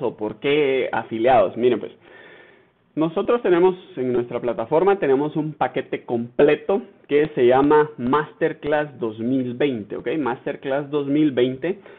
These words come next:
cuenta con casi mil lecciones, son un paquete que cuenta con dieciocho cursos. Estos dieciocho cursos, eh, es todo prácticamente, usted se vuelve un experto para diagnosticar,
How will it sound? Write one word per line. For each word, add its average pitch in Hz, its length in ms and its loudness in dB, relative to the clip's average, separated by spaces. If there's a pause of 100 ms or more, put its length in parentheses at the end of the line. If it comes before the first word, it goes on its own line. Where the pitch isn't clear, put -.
(240)
cuenta 180 520 2
con 196 320 6
casi 156 380 2
mil 147 260 2
lecciones, 151 720 0 (100)
son 117 400 2
un 123 180 -2
paquete 117 440 -4
que 107 120 -8
cuenta 120 360 -4
con 120 240 0
dieciocho 123 880 -2
cursos. 135 480 -6 (480)
Estos 127 320 0
dieciocho 131 680 0
cursos, 165 560 0 (120)
eh, 101 400 -4 (100)
es 127 180 -2 (460)
todo 180 480 4
prácticamente, 147 960 0 (240)
usted 110 300 -4
se 135 80 -2
vuelve 135 240 0
un 147 240 4
experto 151 840 -2
para 123 200 2
diagnosticar, 156 840 -2